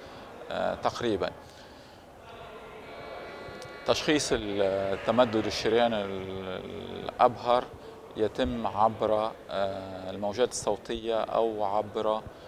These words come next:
آه، الأشعة المقطعية سي تي scan. آه، غالبا، آه، المريض، آه،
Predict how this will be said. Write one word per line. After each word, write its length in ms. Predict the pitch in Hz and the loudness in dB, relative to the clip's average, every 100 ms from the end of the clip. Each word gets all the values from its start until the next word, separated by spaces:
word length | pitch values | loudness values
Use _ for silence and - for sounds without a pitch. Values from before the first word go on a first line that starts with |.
| - - | -16 -4
آه، 1000 | 95 95 95 95 95 92 95 95 98 95 | -2 -2 -4 -4 -6 -4 -2 -2 -2 -4
الأشعة 640 | 95 - - 107 123 101 | -6 -4 -4 2 4 4
المقطعية 840 | 104 101 - 101 104 113 110 107 | 2 -4 -2 0 0 0 0 -2
سي 380 | - - - 113 | -4 -8 -6 -6
تي 160 | - 110 | -6 -8
scan. 360 | - - 98 - - - - - - - 95 | -6 -4 -6 -6 -18 -20 -20 -18 -18 -12 -6
آه، 1400 | 98 98 98 95 95 92 92 95 92 95 95 101 - 101 | -2 -2 -4 -6 -8 -8 -6 -6 -6 -6 -6 -6 -4 -4
غالبا، 640 | 107 123 131 117 120 123 113 - | 8 8 8 4 2 2 -6 -6
آه، 580 | 104 101 101 98 98 - - | -4 -2 -2 -2 -4 -4 -4
المريض، 540 | 104 104 113 120 120 110 - - - - | -2 -2 0 0 -2 -6 -12 -14 -16 -6
آه، 520 | 50 50 53 53 55 | -4 -2 0 -2 -4